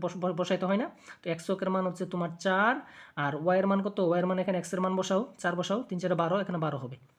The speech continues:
বুঝছো? এখানে কত হবে? বারো হবে। তো এটার ক্ষেত্রফল কত হবে? এটার ক্ষেত্রফল, এটার ক্ষেত্রফল কত হবে? এটা যদি এ বি, এই যে,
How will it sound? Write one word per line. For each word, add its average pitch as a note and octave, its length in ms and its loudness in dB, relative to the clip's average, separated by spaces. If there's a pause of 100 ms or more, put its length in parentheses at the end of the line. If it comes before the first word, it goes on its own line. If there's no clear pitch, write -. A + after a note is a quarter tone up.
(800)
বুঝছো? F3+ 340 0 (1120)
এখানে G3 180 2
কত G#3 160 2
হবে? F#3 180 4
বারো E3+ 260 2
হবে। C3+ 240 -2 (460)
তো F3 240 -2
এটার A3+ 240 2
ক্ষেত্রফল A3 440 0
কত G3 160 -2
হবে? D3 160 -2
এটার D#3 140 -8
ক্ষেত্রফল, F#3+ 420 -2 (520)
এটার F3 180 -6
ক্ষেত্রফল G3 300 0
কত E3 140 -4
হবে? D3+ 100 -2
এটা D#3+ 80 -2
যদি D#3+ 240 -4
এ E3 260 0 (600)
বি, D#3 340 -4 (260)
এই D#3+ 120 -10
যে, D3+ 120 -8